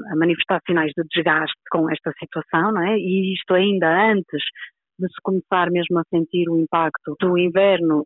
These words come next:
e o aumento das faturas da, da eletricidade. Enfim, a Europa já está a ser muito penalizada pelo aumento da inflação e isto vai acrescentar uma carga ainda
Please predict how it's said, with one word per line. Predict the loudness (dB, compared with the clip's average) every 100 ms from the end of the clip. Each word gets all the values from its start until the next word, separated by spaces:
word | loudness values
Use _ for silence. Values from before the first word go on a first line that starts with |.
| -2
e | 2
o | 4
aumento | 4 4 2 0 -4
das | -4 -2
faturas | -4 -2 -2 0 -2 -2 -8 -4
da, | 0 0 0 -2 -2 -4 -4 -4
da | 2
eletricidade. | 2 2 -2 -4 0 2 0
Enfim, | 0 -2 -2 -2 -6 -2
a | 2 4
Europa | 4 2 2
já | 0
está | 0 2 2
a | 0
ser | -2 0
muito | 0 -2
penalizada | -2 -2 0 0 0 0 0
pelo | 0
aumento | 2 2
da | 0
inflação | 0 0 0 0 2 2 0 -8 -20 _ 0
e | 2
isto | 2 -2 -6 0
vai | 0
acrescentar | 2 0 0 2 2
uma | 0 0
carga | 2 2 0 0
ainda | 2 2 2 2 2 2